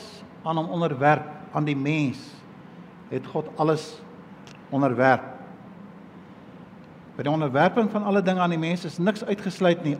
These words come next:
Alles is aan hom onderwerp. Nou sien ons nog nie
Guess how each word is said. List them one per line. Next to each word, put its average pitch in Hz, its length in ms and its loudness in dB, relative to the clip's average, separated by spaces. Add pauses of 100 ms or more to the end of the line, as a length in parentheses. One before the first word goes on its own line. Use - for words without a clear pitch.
Alles 240 320 6
is 147 80 -8
aan 151 80 -2
hom 135 160 0
onderwerp. 127 460 0 (640)
Nou 120 80 0
sien 196 240 0
ons 180 160 -6
nog 175 160 0
nie 208 220 4